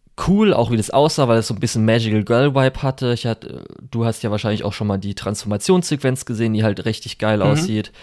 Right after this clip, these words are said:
Speaker 1: Für mich ist zum Beispiel auch in der Serie gleich in der ersten Episode eins meiner liebsten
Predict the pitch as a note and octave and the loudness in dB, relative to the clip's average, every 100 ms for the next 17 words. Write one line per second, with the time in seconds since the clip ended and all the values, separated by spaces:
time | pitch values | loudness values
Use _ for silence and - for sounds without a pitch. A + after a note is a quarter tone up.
0 | - - - - B2 C3+ C3 - A2+ A2 | -20 -20 -14 -4 0 2 0 -4 -2 0
1 | F#2+ A2 A2 G#2 G#2 G#2 G2+ A2+ A2+ A2 | 2 0 0 0 0 0 0 0 2 2
2 | A2 G2 _ - A2+ G2 A2 G#2+ A2 - | 2 0 _ -8 -2 0 0 0 0 -2
3 | G#2+ G#2+ G#2 G#2 G2 G#2+ G#2+ G#2+ G#2 G#2+ | -6 -4 -2 0 0 0 -2 -2 -2 -2
4 | A2+ - - A2 A2 | -4 -6 -10 -6 -4